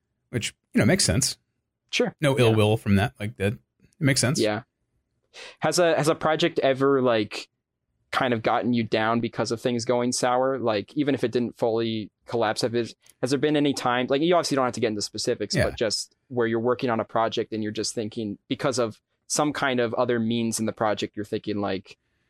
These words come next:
Speaker 2: "Dang, like, this makes it really hard to work right now because of, like, the way they're handling this project," or something like that,
Speaker 1: Uh,
Speaker 2: right?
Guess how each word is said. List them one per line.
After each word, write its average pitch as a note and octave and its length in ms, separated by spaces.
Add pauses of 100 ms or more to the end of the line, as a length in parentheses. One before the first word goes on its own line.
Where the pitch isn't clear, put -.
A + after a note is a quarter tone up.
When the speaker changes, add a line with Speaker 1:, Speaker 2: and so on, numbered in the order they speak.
(100)
Speaker 2:
"Dang, A2+ 300
like, G2+ 240 (340)
this B2+ 300
makes B2 240
it G#2 80
really A2 180
hard G#2 220
to G#2 80
work G#2+ 200
right G#2 140
now G2 140
because G#2 480
of, G2+ 440
like, G#2 400 (380)
the B2 80
way A2+ 160
they're G#2+ 140
handling G#2 420
this G2 100
project," G#2+ 440
or G2 40
something G2 320
like F#2+ 200
that, F#2+ 280
Speaker 1:
Uh, - 80
Speaker 2:
right? G2+ 240